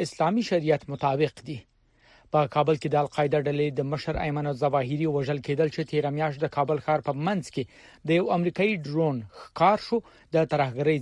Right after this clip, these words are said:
ضد ژمنو په برخه کې د طالبانو په وعدو پوښتنې راولاړې کړې دي. طالبانو د امریکا دا حمله وغندله. وی ویل چې هغوی په کابل کې د ظواهري د موجودیت نه خبر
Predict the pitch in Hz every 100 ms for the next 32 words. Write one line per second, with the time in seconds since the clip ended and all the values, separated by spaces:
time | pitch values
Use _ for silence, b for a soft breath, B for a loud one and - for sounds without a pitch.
0 | 113 156 123 127 143 160 127 127 151 -
1 | 170 180 160 147 139 127 135 139 123 131
2 | 127 123 175 185 180 - - 202 135 -
3 | - 165 151 147 147 139 127 147 135 120
4 | 120 _ _ b b b b b b -
5 | 180 190 202 240 247 127 180 175 196 190
6 | 165 165 175 196 214 139 135 131 127 123
7 | 170 196 196 175 - 170 160 160 202 180
8 | - 147 170 - 165 147 127 135 135 127
9 | 139 190 165 143 135 127 135 120 180 -
10 | 190 - 143 139 -